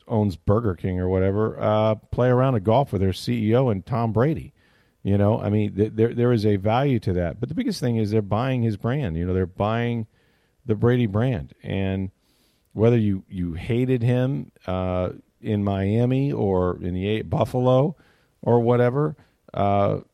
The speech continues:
you know, he, I can tell you, folks, because he's been here three years, everything he does moves the needle. Everything he does, much like the N F L is king, Brady, Brady is that way within the N F L.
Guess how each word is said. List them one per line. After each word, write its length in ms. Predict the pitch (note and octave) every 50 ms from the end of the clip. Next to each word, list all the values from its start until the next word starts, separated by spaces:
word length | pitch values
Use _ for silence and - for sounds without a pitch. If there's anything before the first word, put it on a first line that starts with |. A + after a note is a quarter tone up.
| _
you 240 | _ - A#2 A#2 B2
know, 360 | A2 G2+ F#2+ F#2+ G#2+ - D#3 - _ _ _
he, 560 | - - - - - G2 G#2 A#2+ B2+ C3+ - -
I 160 | - F2 A#2+
can 160 | B2 - D3 A#2
tell 180 | - D3 E3
you, 140 | E3 D3 A2+
folks, 320 | - - G#2 G2+ F#2 -
because 320 | - A#2 G#2+ - A2+ G#2+ G2+
he's 140 | G#2+ G#2 G2+
been 160 | A#2+ C3 C3
here 120 | B2 A#2
three 240 | G#2+ - B2+ B2+ A#2+
years, 380 | A#2 B2 C3+ C3 G#2 E2+ - - _ _ -
everything 480 | G#2+ A2+ B2 D3 E3 D#3 - E3+ D#3 D3
he 160 | C#3+ D3+ D3+
does 400 | C3 A#2 C3+ C3+ B2+ A2+ G2 F#2+
moves 300 | G#2+ G#2 G#2+ G#2+ F#2 F#2+
the 100 | G2 G#2
needle. 320 | G2+ G#2 G#2 F#2 D2+ - - -
Everything 480 | - A2 A#2 B2+ C#3 C3 - D3 C#3+ C3+
he 80 | C3+
does, 260 | C3 A#2 B2+ A#2+ G#2+
much 200 | G2+ A2+ A2 -
like 140 | B2 A#2+ A2+
the 100 | - A#2
N 80 | A#2 A#2
F 120 | A2 -
L 160 | - A#2+ A#2
is 140 | A2+ G#2 -
king, 380 | - - C#3+ C3+ A2+ F#2+ F2+ - _ _ _ _ _ _ _ _ _ _ _ -
Brady, 540 | - A2 A2+ A#2+ C3 C3 B2 B2 - - -
Brady 380 | A2+ G#2+ A2 A2+ A#2 B2+ B2+ B2
is 140 | A2+ G2+ G2+
that 200 | A2+ A2 A2 A2
way 160 | G#2 G#2+ A2
within 420 | A2+ A2 G#2+ G#2 F#2 G#2+ A2+ B2 A#2+
the 140 | A2 F#2+ F2+
N 100 | F2 E2+
F 180 | D#2 D#2 -
L. 220 | - D#2+ D2 C2+